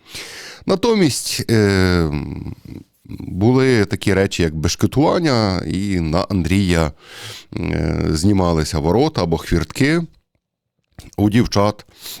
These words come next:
або десь там закладалися вози. Е, і хочу сказати, що в таких традиціях, ну, є саме бешкетування, і якщо, е,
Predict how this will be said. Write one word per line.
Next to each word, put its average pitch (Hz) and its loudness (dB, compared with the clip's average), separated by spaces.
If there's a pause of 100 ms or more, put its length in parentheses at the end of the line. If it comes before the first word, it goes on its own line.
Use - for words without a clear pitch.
(400)
або 98 2
десь 101 0
там 92 0
закладалися 87 0 (140)
вози. 87 0 (1040)
Е, 87 4
і 208 0
хочу 156 0
сказати, 110 0
що 101 0
в 90 -2
таких 123 -2
традиціях, 110 0
ну, 127 2
є 104 2
саме 92 0
бешкетування, 151 0 (720)
і 135 4
якщо, 92 2 (640)
е, 82 2